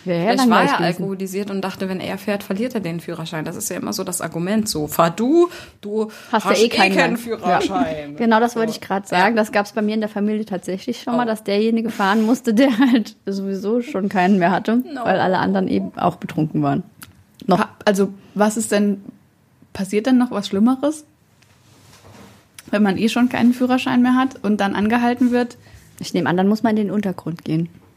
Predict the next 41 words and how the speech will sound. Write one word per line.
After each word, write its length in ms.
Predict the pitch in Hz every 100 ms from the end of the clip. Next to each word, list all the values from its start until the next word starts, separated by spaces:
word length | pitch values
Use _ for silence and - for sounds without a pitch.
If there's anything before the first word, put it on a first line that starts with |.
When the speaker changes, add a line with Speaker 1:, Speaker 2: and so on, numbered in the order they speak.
| _
Speaker 2:
<laughs> 1300 | - - - - - - 277 277 175 156 147 185 202 - - - -
Nee, 300 | 220 262 392
aber 240 | 240 202 202
ich, 140 | 214 -
dann 280 | - 196 175
kann 160 | 196
man 100 | 190
keinen 220 | 175 185 190
Führerschein 480 | - 190 202 202
verlieren. 500 | 196 180 185 277 226
Wahrscheinlich 460 | 180 180 180 175 -
kommt 180 | 180 170
man, 160 | 170
also 320 | 160 160 156 143
keine 280 | - 135 135
Ahnung. 360 | 131 262 233 165 -
Speaker 3:
Vielleicht 300 | 208 185 -
bekommt 320 | 196 240 233
man 160 | 190
ihn 80 | 170
dann 180 | 185 190
nie 180 | 208 196
wieder 360 | 185 185 180 180
zurück. 380 | - 277 302 - - - -
Speaker 2:
Ha, 340 | - 180 151 156
oder 160 | 180 160
überhaupt 400 | 147 151 226 -
nie. 280 | 170 165 156
Aber 200 | - 156
vielleicht 320 | 156 147 -
wollte 220 | 160 277
man 180 | 277 170
ihn 140 | 143 151
ja 140 | 151
auch 160 | 143 -
nie. 280 | 160 156 156 - - - - -
Aber 180 | 156 165
das 200 | 160 170
würde 140 | 170
ja 340 | 165 156 147 - -
to-, 140 | -